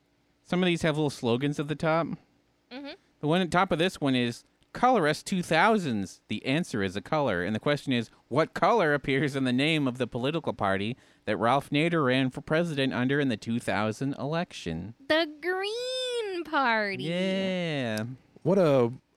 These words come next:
Speaker 3: a weird
Speaker 2: Color me
Speaker 3: preamble
Speaker 2: shocked.
Speaker 3: <laughs> to, to that card.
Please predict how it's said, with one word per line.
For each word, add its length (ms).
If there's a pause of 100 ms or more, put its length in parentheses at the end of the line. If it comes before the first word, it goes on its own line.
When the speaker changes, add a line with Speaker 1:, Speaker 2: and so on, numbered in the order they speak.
Speaker 3:
a 80
weird 760
Speaker 2:
Color 440
me 160
Speaker 3:
preamble 960
Speaker 2:
shocked. 280
Speaker 3:
<laughs> 140
to, 140
to 180
that 280
card. 540